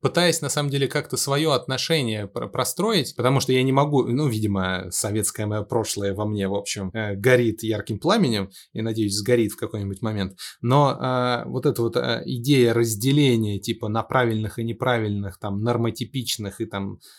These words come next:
вот этих вот самых с отклонениями, всё равно где-то фоном у меня, э, болтается, и мне нужно либо обоснованно её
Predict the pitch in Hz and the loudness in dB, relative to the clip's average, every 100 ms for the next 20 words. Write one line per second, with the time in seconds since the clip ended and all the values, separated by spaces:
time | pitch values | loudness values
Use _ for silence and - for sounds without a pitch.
0 | _ _ 113 - 117 - 113 - 120 104 | _ _ -4 0 0 -2 -6 -4 -2 -2
1 | - 120 - - 175 208 120 98 127 127 | -4 -6 -4 -2 0 0 0 0 0 0
2 | 117 160 143 113 117 - 139 113 107 110 | 0 0 0 -2 -4 -2 0 0 -2 -4
3 | 113 110 107 - 120 113 107 107 123 123 | -4 -4 -6 -10 -8 -6 -4 0 2 2
4 | 214 208 - 110 - _ _ - 120 131 | 2 0 0 -4 -8 _ _ -4 0 2
5 | 139 139 123 123 139 117 110 101 - _ | 4 4 2 0 2 2 2 0 -8 _
6 | 120 107 123 - 151 123 113 113 113 117 | -2 2 2 2 2 2 2 0 0 0
7 | 113 107 107 101 | 2 0 -2 -6